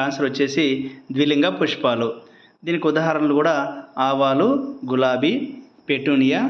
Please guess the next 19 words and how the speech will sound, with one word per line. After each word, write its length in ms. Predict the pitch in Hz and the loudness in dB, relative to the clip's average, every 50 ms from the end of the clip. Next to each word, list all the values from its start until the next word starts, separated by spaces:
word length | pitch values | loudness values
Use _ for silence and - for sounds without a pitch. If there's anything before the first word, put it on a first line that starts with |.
| 262 - - 123 | -2 -4 -2 0
మొదలగునవి. 540 | 123 123 123 123 123 120 120 120 117 117 117 113 - - - 147 | 2 2 2 2 2 2 2 2 0 -2 -2 -4 -8 -6 -2 -2
ఇవి 100 | 147 139 143 | -2 0 0
చాలా 220 | 151 139 139 147 143 139 131 | 0 0 0 0 0 0 0
ఇంపార్టెంట్, 380 | 127 123 131 135 123 131 127 120 127 | -2 0 -2 -2 -2 0 0 0 0
ఇది 120 | 120 170 233 262 - | 0 0 0 0 -2
గుర్తుపెట్టుకోండి. 600 | 160 127 - 143 135 131 131 - 139 131 143 208 240 233 - - - - - - 135 | -2 -2 0 -2 -2 -2 -2 -2 0 0 2 2 0 -2 -6 -10 -16 -20 -16 -8 -2
ద్విలింగ 280 | 135 143 170 190 196 202 190 196 | -2 0 0 2 0 0 0 0
పుష్పాలకి 560 | 196 165 - - - 156 151 151 - 175 165 156 151 156 156 - - - - - 139 | -2 -2 -2 0 0 0 0 0 0 0 2 2 0 -2 -6 -10 -14 -14 -12 -6 -4
ఉదాహరణలు 380 | 135 139 143 147 147 143 143 139 135 | 0 0 0 0 2 0 0 2 2
ఏమంటే 280 | 135 135 131 131 - 170 143 143 143 - - - - - - - 131 127 127 | 0 0 0 0 0 0 0 -2 -4 -6 -12 -16 -18 -20 -14 -6 -4 -2 -2
ఆవాలు, 360 | 131 131 131 131 139 175 214 254 - - - - - - - 123 | 0 0 0 0 2 0 0 0 -2 -6 -10 -14 -18 -12 -6 -2
గులాబీ, 400 | 131 135 139 139 131 127 156 214 277 294 269 - - - | 0 0 2 2 2 0 0 0 0 -2 -4 -6 -4 -4
పెటూనియా. 480 | 135 123 131 123 117 113 113 110 107 - - - - _ _ _ _ _ _ _ _ _ _ _ _ _ _ _ _ _ - - | -4 -2 0 0 0 0 0 -2 -4 -8 -10 -18 -20 _ _ _ _ _ _ _ _ _ _ _ _ _ _ _ _ _ -8 -6
నెక్స్ట్ 200 | 143 139 - 147 - | -6 -6 -6 -6 -4
క్వశ్చన్, 320 | 143 131 143 170 214 254 285 - - - - - - _ - | -4 -2 0 0 2 2 0 0 -4 -8 -12 -16 -18 _ -2
పరాగ 280 | 151 143 160 175 190 196 208 196 | 0 2 2 2 2 2 2 2
రేణువులను 400 | 196 180 175 170 165 170 170 170 - 156 | 2 2 4 4 4 4 2 2 2 2
కలిగి 200 | 143 147 147 147 147 | 2 2 4 4 4
ఉండి 180 | 143 147 208 | 4 6 4